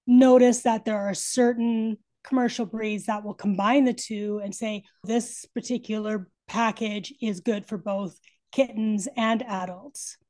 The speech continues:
So I'm not really sure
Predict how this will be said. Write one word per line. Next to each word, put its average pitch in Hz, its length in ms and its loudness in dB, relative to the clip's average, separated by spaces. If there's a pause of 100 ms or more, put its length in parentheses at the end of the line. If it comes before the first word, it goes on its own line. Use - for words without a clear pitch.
(200)
So 214 640 -2 (120)
I'm 247 260 4
not 262 400 6
really 294 360 4
sure 254 1000 -4